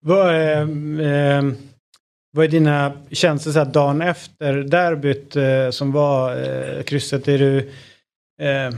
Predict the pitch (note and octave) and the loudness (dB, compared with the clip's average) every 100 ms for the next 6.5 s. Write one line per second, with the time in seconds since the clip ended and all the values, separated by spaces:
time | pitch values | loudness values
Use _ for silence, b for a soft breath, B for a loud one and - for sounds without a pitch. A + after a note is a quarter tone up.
0 | A2 D#3 E3 D3+ D#3 D3 D3+ E3 E3 E3 | -4 0 2 2 2 -2 -6 -10 -6 0
1 | D#3 D3+ C#3+ D#3 D3+ C#3 C#3 C3+ C#3 D3+ | 2 2 0 0 0 2 0 -2 0 0
2 | D3+ D3 D3 C#3 C3 B2+ C#3+ C3+ C3 C3 | 0 -2 -2 0 0 -2 -2 0 2 0
3 | B2 D3 C#3+ D#3 D3 D3+ D#3 C#3 C#3+ C#3 | 0 -2 0 0 0 0 0 2 2 2
4 | C3 C3 C#3 A#2+ C#3 B2 A#2+ B2 B2+ B2 | 2 2 0 -2 -2 0 0 -2 -2 -2
5 | B2+ - B2 A#2 - _ C#3 D#3+ C#3+ C#3 | -2 -2 -2 -2 -8 _ -4 0 0 -2
6 | A#2+ B2+ B2 - | -4 -4 -6 -10